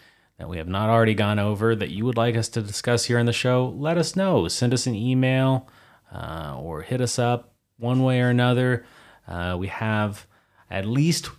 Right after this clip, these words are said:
one more viewer suggestion coming up in the year, so that could be you. Let us know before the end of November. That way, when we create our twenty twenty-three list in December, we'll include that on the list as well.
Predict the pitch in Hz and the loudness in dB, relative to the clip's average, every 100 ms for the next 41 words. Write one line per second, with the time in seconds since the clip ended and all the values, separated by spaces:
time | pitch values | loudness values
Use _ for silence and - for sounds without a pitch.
0 | _ _ - 107 113 113 113 - 104 104 | _ _ -4 0 2 2 0 -4 -2 0
1 | 101 98 98 - 110 107 120 127 123 - | 0 0 -2 -4 -6 0 2 4 2 0
2 | 92 107 101 - - 104 104 - 117 110 | 0 0 -2 -4 -2 -2 -2 0 0 2
3 | 101 95 - 101 90 82 87 101 117 127 | 0 -2 -6 -8 -6 -4 -2 0 2 2
4 | 139 123 - 92 82 82 82 - 98 101 | 0 -4 -6 -4 -4 -4 -8 -10 -6 -6
5 | - 139 139 143 170 175 110 - - 113 | -2 0 2 2 2 2 0 -6 -2 0
6 | 123 - 135 147 143 139 - - - 127 | 2 2 2 4 2 0 -6 -16 -4 2
7 | 123 127 120 110 110 127 127 120 117 127 | 4 4 2 0 2 2 2 2 2 4
8 | 135 127 123 - _ _ _ _ 90 87 | 6 4 0 -8 _ _ _ _ -4 -2
9 | 90 92 95 95 - 104 92 90 85 85 | -2 -2 -2 -4 -4 -2 0 0 0 -2
10 | 87 - 120 113 123 120 123 123 123 - | -4 0 0 2 0 2 2 2 2 0
11 | - 120 120 117 - 127 127 139 143 143 | -4 -2 0 -2 0 2 4 4 2 0
12 | 113 123 139 139 - 147 147 143 151 147 | -6 -4 -4 -6 -6 -6 -4 -2 -2 -4
13 | - - 147 156 160 165 165 - - - | -8 -6 -4 -2 -4 -4 -6 -6 -10 -8
14 | 165 175 139 190 190 - | -6 -6 -4 -2 0 -4